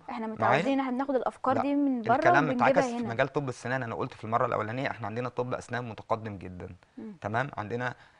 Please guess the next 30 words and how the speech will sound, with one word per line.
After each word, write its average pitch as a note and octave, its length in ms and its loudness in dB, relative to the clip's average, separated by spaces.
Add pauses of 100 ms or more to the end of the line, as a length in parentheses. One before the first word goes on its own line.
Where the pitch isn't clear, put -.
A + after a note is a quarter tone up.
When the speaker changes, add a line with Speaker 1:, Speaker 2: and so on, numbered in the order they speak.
(120)
Speaker 2:
آه، G#2+ 200 -6
يعني، G#2+ 460 -8
آه، G2+ 300 -6
مجموعه، G#2 540 -2 (520)
آه، - 240 -6
متميزه C#3+ 520 0
جدا C#3 280 -2
جدا B2 280 -4
من A2+ 160 -6
اساتذه C3+ 440 0
الجامعه، C3 400 4 (300)
ويمكن B2 420 -2
انا A#2+ 100 -2
بقول، A#2 360 -2 (800)
آه، A#2 300 0
آه، - 260 0
ناس B2+ 320 -4
معينه C3+ 380 4
ما A2+ 120 -2
لهمش B2 320 -6
دعوه C#3 140 6
بالميديا، C3+ 380 0
ما B2 60 -4
لهمش A#2 180 -6
دعوه D3 120 4
بالكلام D3 320 -2
ده، F3 140 -2 (300)
بس B2 100 -4
دول F#3 160 6
عالميين. F3+ 400 6